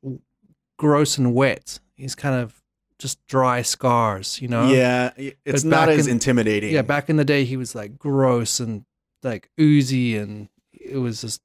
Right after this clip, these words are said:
Speaker 1: nasty.
Speaker 2: The reason I picked him as my one oh one is for a very similar reason. I saw it, like, one or, one or two times when I was a kid, and it l-,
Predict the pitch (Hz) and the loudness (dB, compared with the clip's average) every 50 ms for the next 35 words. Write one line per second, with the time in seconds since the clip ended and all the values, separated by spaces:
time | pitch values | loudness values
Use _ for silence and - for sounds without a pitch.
0 | _ _ 131 135 127 120 117 123 135 135 - - 92 - - _ _ _ _ _ | _ _ -6 -2 -2 0 0 -2 -2 -4 -6 -10 -12 -16 -16 _ _ _ _ _
1 | - - 139 147 160 208 233 254 247 262 240 170 170 170 - 190 175 - 175 165 | -2 0 2 2 4 2 2 2 2 2 2 0 -2 -2 -2 -4 -2 0 0 0
2 | 156 135 127 131 120 120 113 120 123 117 113 110 107 104 92 87 85 98 104 101 | 0 0 2 2 2 2 2 2 2 2 2 2 2 0 0 -2 -6 -8 -8 -8
3 | 110 - - - - 131 123 113 139 143 147 143 - 139 135 131 123 113 113 110 | -10 -14 -10 -2 0 0 2 4 2 2 2 0 0 2 2 4 4 2 2 2
4 | 104 92 95 - - 104 107 - - - - - 131 139 156 170 180 190 - _ | 0 -2 -4 -8 -8 -8 -6 -6 -6 -4 -2 0 0 2 2 0 0 -2 -4 _
5 | _ _ _ _ _ _ _ _ _ _ _ _ _ _ _ - - 117 113 104 | _ _ _ _ _ _ _ _ _ _ _ _ _ _ _ -4 0 0 0 0
6 | 101 104 107 113 120 127 139 151 165 156 151 - _ _ - 113 135 151 160 151 | -2 -4 0 2 2 2 2 2 0 -2 -2 -6 _ _ -4 -2 0 2 0 2
7 | - 160 131 - - 127 113 107 101 98 107 104 104 104 104 101 98 92 - - | 2 0 0 0 0 -2 0 0 -2 -2 -2 -2 -2 -2 -2 -4 -6 -8 -10 -8
8 | 113 95 82 - - 107 110 110 107 - 107 110 110 | -6 -6 -6 -6 -6 -6 -6 -6 -6 -6 -8 -12 -14